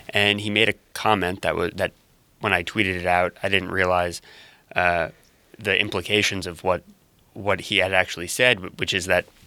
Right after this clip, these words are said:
he really hit the trifecta. I mean, it was both homophobic, racist, and misogynistic. He,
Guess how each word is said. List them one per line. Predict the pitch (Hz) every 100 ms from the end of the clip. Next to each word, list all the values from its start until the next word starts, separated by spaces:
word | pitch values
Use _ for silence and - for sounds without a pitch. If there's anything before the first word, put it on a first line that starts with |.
| - - _ _ _ -
he | 127
really | 110 127 123 107
hit | 117
the | 107
trifecta. | - 87 - 113 - 90 82
I |
mean, | 92 92
it |
was | 90 87
both | 95 90 -
homophobic, | 113 104 - 101 90 104 - - - -
racist, | 98 98 98 92 -
and | 95
misogynistic. | 87 87 87 98 101 - 76 80 - - - -
He, | 98 87